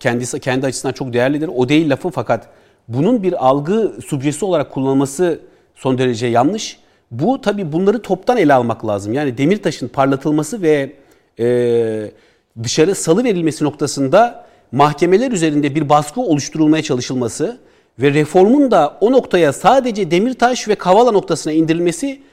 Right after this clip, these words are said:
bir, e, toptan bir stratejinin ürünü olduğu kanaatindeyim ben. Yani bu, bunları çok bağımsız değerlendirmiyorum. Dolayısıyla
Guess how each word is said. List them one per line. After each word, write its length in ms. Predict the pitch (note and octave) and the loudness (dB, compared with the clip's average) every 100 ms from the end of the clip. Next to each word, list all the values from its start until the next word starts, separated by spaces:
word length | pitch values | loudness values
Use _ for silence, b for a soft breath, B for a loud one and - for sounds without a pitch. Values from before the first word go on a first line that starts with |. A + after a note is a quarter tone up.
| b b C#3 | b b -8
bir, 420 | C#3+ C4+ C4+ G3 | 0 0 0 -4
e, 140 | E3 | -4
toptan 540 | - F3 - C4 C#4+ G#3 | -4 -8 0 2 2 0
bir 180 | G3+ | -4
stratejinin 600 | C#3 - F3 G3 F3+ C4 | -8 -6 -2 0 2 0
ürünü 400 | G#3+ F3 G3+ G#3+ - | 2 2 2 2 0
olduğu 260 | C3 B2 B2 | 0 0 -2
kanaatindeyim 560 | B2+ A#2 A2 A2 G#2 | 0 -2 -2 -4 -4
ben. 120 | G2+ A#2 | -4 -2
Yani 300 | E3+ E3+ E3 | 0 0 -2
bu, 200 | G#3+ F3 | -4 -4
bunları 240 | A3 G3+ | -2 -2
çok 220 | G#3 F3+ | -2 4
bağımsız 420 | F3 F#3 F3 A3+ | 6 6 2 0
değerlendirmiyorum. 680 | F3 E3 E3 F#3+ E3+ A2+ E3 | 2 2 0 0 -2 -2 0
Dolayısıyla 540 | G3 G3+ A3 E3+ G3 | 0 0 -2 -2 -2